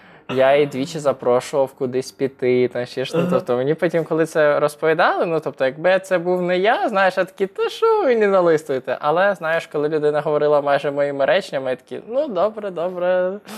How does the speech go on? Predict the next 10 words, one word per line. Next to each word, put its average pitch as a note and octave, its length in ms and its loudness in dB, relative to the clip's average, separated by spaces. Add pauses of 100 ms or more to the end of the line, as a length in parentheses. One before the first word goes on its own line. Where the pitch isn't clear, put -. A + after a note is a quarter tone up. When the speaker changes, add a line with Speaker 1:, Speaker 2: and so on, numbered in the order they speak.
(180)
Speaker 2:
Мгм. C#3 340 -4
Speaker 1:
це D#3 320 2
могло D3+ 340 0
бути». B2 340 -6 (200)
Тому, C3 600 -10
тому B2+ 240 -12
да. B2+ 220 -12 (160)
Speaker 2:
А C#3 120 -2
в C3+ 80 -6
мене, E3 760 -2